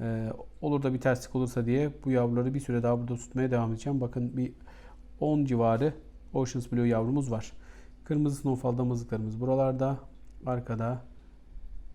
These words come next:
Bakın yerde yine hareketten bir siyah fansi yavrusu var. Siyah fansi yavruları, daha doğrusu fansi yavruları küçükken çok kötü görünür arkadaşlar. Büyüdükçe güzelleşir.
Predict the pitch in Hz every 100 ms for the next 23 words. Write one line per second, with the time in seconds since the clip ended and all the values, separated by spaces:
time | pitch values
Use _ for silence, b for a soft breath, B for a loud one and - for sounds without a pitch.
0 | - - - - - - - - - -
1 | 123 127 120 123 120 120 117 117 117 117
2 | - 120 113 120 - - 120 110 - 120
3 | 117 127 127 123 127 131 127 123 - B
4 | B B B - 127 123 123 123 127 123
5 | 120 117 117 120 123 117 120 117 - 127
6 | 120 127 117 113 117 - - 120 120 -
7 | B B B - 120 - 117 117 113 117
8 | 113 117 117 - 131 120 120 113 117 113
9 | 117 113 110 139 143 -